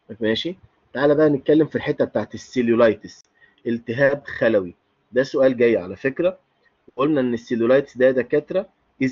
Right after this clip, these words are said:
acute bacterial infection. تمام، شكرًا جزيلًا. طيب، محتاج منه اكتر من هو acute bacterial skin infection؟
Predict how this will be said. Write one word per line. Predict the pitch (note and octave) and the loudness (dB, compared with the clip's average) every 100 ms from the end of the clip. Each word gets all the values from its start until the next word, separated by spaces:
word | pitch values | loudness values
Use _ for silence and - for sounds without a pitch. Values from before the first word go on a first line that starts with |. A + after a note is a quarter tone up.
| - C3+ | -4 -6
acute | B2+ C3 C#3+ D#3 G3 - _ _ _ _ - _ _ _ - | -6 -2 2 4 2 -6 _ _ _ _ -20 _ _ _ -4
bacterial | G3+ - _ D3+ D#3+ E3 F3+ F#3+ _ D3 | -4 -6 _ 0 2 2 0 -2 _ -6
infection. | D3 G3 - - _ _ _ _ _ _ | -2 -2 -2 -6 _ _ _ _ _ _
تمام، | G2 A#2+ D3 E3+ _ | -8 -4 -4 -6 _
شكرًا | - G2 A2+ A#2 | -18 -12 -6 -4
جزيلًا. | A#2+ A#2+ B2 C3+ G2+ - _ _ _ _ | -4 -4 -2 -2 -2 -8 _ _ _ _
طيب، | C3 G2 - _ _ _ - | -2 -2 -6 _ _ _ -18
محتاج | G2 - C3 | -6 -2 0
منه | C3+ C#3 C3+ | 0 -2 -2
اكتر | C#3 - | -2 -2
من | A#2 A#2 | -4 -2
هو | C3+ C3 | -2 -2
acute | A#2+ D3+ D3 B2+ | -2 -2 -2 -2
bacterial | - D#3 C#3+ | -2 0 -2
skin | C3+ D#3 D3+ | -2 -6 -6
infection؟ | C3+ F3 - E3 | -6 -8 -6 -8